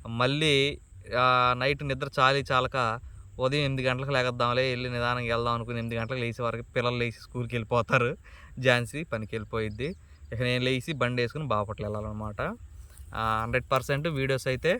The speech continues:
రావు, లేట్గా వస్తాయి. ఒకవేళ వచ్చినా అందులో పిల్లలు చాలా తక్కువ కనపడతారు, నైట్ నేను వచ్చే వరకు పడుకుంటారు కాబట్టి. ఆ, రెండు ఛానల్లో వీడియోస్ మెయింటైన్ చేయడం అయితే హండ్రెడ్ పర్సెంట్ కుదరదు.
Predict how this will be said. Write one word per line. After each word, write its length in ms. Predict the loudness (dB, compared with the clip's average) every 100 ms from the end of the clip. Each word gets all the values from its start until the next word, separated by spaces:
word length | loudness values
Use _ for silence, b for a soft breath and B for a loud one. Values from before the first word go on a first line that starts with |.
| -2 -4
రావు, 540 | 2 2 2 -2 -4
లేట్గా 460 | 0 0 4 4 4
వస్తాయి. 260 | 2 -4
ఒకవేళ 320 | -4 0 2
వచ్చినా 560 | 2 -2 -4 0 2 0 b b b b -8
అందులో 220 | 0 0
పిల్లలు 320 | 0 2 2 2
చాలా 140 | 2 2
తక్కువ 340 | 0 -2 -2
కనపడతారు, 540 | 0 0 -2 -2 -2
నైట్ 200 | 0 0
నేను 120 | 0 -2
వచ్చే 140 | -2
వరకు 140 | -2
పడుకుంటారు 420 | -2 -4 -2 -4 -2
కాబట్టి. 460 | -2 -2 -4 -6 -6 -18 -20 -20 -20 -20 -20 -18 -18 -18 -10 -6
ఆ, 60 | -2
రెండు 300 | 0 0 2
ఛానల్లో 240 | 2 2
వీడియోస్ 340 | 2 0 -2
మెయింటైన్ 340 | -4 -4 -4 -4
చేయడం 240 | -2 0
అయితే 220 | -2 -2
హండ్రెడ్ 320 | -2 -2 -2 -2
పర్సెంట్ 300 | -2 -4 -4
కుదరదు. 400 | -4 -2 -2